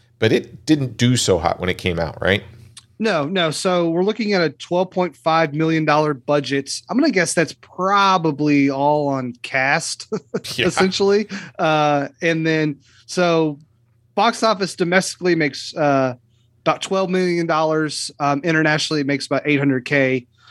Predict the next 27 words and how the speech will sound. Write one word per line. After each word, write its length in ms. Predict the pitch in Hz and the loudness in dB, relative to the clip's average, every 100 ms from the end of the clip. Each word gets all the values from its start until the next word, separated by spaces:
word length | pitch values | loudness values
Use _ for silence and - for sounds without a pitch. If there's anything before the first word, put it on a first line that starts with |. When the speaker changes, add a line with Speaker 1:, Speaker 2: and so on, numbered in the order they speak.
| _ - | _ -6
Speaker 2:
for 120 | 147 | -4
twelve 300 | - 165 160 | 0 0 2
point 340 | 160 156 139 - | 2 2 0 -2
eight 340 | 151 139 - 156 | 0 0 -4 0
million 360 | 147 147 143 | 2 4 4
dollars. 440 | 135 135 135 135 - | 4 4 2 0 -2
So 300 | 160 151 139 - - _ _ | 0 0 -2 -10 -20 _ _
right 380 | 151 165 190 190 | -2 2 4 4
at 180 | 180 131 | 2 2
budgets. 640 | 156 147 160 147 - - - | 0 2 0 0 -4 -6 -2
Um, 340 | 143 143 139 | 2 2 2
so, 560 | - 147 143 139 135 135 | 0 2 2 2 0 -2
you 80 | 156 | 0
know, 160 | 143 135 | 2 2
no 180 | 143 156 | 2 2
wiggle 340 | 151 143 143 | 2 2 0
room 260 | 143 143 139 | 0 2 2
there 180 | 143 | 2
for 180 | 131 139 | 0 -2
marketing 540 | 131 135 131 143 127 127 | 0 0 0 -2 -2 -2
or 180 | 123 | -4
anything 300 | 123 131 139 | -2 -2 0
like 220 | 131 127 - | -2 -2 0
that. 360 | 139 135 - - - _ _ _ _ - | 2 2 -2 -12 -16 _ _ _ _ -4
Um, 720 | 135 135 131 127 127 123 117 - _ _ _ _ _ - - | 0 2 2 2 0 0 -4 -10 _ _ _ _ _ -8 -2
opening 520 | 180 185 175 151 131 | 0 2 2 2 2
weekend 760 | 165 185 - 143 127 143 160 | 0 0 0 0 2 -2 -4